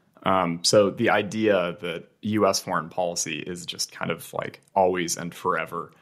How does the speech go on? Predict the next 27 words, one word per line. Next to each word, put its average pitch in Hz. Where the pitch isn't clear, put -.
this 98
rapacious, 90
uh, 80
imperial 87
machine, 85
which 85
is 87
sort 95
of -
the 80
Chomskyite -
view, -
wasn't 120
one 104
that -
he 107
actually 90
held 104
by 92
the 90
time 90
he 90
published 87
his -
book -
on -
Kissinger. 80